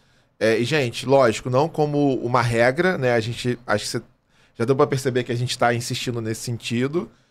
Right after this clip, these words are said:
mas tá olhando pra Ana como uma referência. Mas ampliando um pouco mais o olhar, assim,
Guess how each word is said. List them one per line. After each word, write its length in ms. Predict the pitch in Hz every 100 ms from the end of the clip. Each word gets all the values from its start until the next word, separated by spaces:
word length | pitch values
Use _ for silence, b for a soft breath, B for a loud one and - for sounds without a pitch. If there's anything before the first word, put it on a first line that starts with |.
| b b
mas 140 | 165
tá 80 | 208
olhando 180 | 196 190
pra 180 | 196 185
Ana 120 | 180
como 140 | 180
uma 80 | 185
referência. 680 | 180 208 190 123 101 - - b b b
Mas 280 | 147 185 180
ampliando 440 | 240 220 208 185
um 40 | 175
pouco 260 | 180 165
mais 260 | 156 147 143
o 60 |
olhar, 340 | 151 135 117 104
assim, 400 | 101 - 101